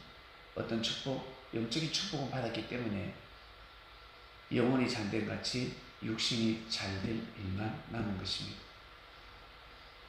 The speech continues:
그 사점을 떼어내지 못하면 영혼이 못된 같이 육신 또한 못되는 일만 남아있습니다.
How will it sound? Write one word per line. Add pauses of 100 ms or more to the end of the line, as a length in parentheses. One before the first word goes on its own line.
(840)
그
사점을
떼어내지
못하면 (460)
영혼이 (140)
못된
같이 (840)
육신
또한 (1000)
못되는
일만 (280)
남아있습니다.